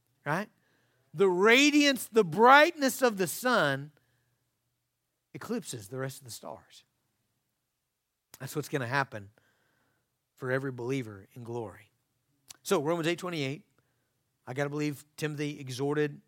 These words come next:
and established them with that. Second Corinthians four sixteen through eighteen. Let me give you one more. Second Corinthians chapter one, just back a page from where we were. I like this one because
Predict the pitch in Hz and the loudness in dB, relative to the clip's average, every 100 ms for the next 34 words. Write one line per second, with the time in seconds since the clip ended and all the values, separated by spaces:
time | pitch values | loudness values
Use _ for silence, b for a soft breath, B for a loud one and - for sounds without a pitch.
0 | _ _ 120 110 170 147 143 - 139 131 | _ _ -14 -6 -2 -2 -2 -8 -8 -4
1 | 143 170 - B B 170 156 156 143 - | -2 -4 -8 B B -4 -2 -4 -6 -4
2 | 160 147 151 156 143 151 156 B 214 233 | -6 -4 -8 -10 -6 -6 -6 B -8 -6
3 | 202 151 147 135 113 104 _ _ _ _ | -4 -4 -6 -8 -12 -18 _ _ _ _
4 | _ _ _ - 165 151 156 147 135 120 | _ _ _ -8 -6 -6 -8 -8 -10 -12
5 | - _ - 147 135 120 117 95 101 131 | -18 _ -8 -8 -6 -10 -10 -12 -14 -16
6 | - 139 131 135 117 127 135 - 127 127 | -10 -2 -2 -2 -8 -8 -8 -12 -12 -10
7 | 117 110 123 151 _ _ _ _ - b | -10 -10 -12 -14 _ _ _ _ -20 b
8 | b b b b b b b - 190 330 | b b b b b b b 6 8 8
9 | - 240 220 196 185 202 185 147 - | 6 2 2 -2 0 0 0 -4 -10